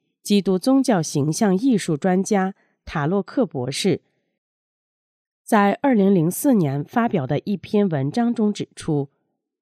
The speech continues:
古代艺术可以被视为一种社会性的对话，旨在吸引参观者，使其感受到自己也参与其中。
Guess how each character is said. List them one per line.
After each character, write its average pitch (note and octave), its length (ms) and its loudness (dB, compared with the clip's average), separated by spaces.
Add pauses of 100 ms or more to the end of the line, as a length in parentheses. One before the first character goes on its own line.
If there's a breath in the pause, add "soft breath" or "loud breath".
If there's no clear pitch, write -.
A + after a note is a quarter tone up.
(300)
古 G3+ 220 4
代 B3 180 2
艺 A#3+ 180 2
术 D3 380 -2 (300)
可 - 160 4
以 G3 160 4
被 G3 180 2
视 G#3+ 280 0
为 C#3+ 340 0 (240)
一 G#3 180 2
种 D3+ 320 0
社 C4+ 260 2
会 D3+ 160 0
性 E3 220 0
的 C3+ 100 -2
对 D#3 240 -2
话， C#3+ 360 -4 (720)
旨 A3 180 6
在 A3+ 180 4
吸 C#4 280 0
引 F3+ 260 2
参 A3+ 320 -6
观 A#3+ 240 0
者， C#3+ 240 -2 (720)
使 - 180 0
其 C4+ 220 -2
感 D#3 260 0
受 G#3 200 -2
到 E3+ 320 -2
自 C#4 280 0
己 D#3+ 340 -4
也 C3+ 200 -4
参 A#3+ 300 -6
与 D#3 120 -2
其 - 320 -10
中。 G3+ 300 0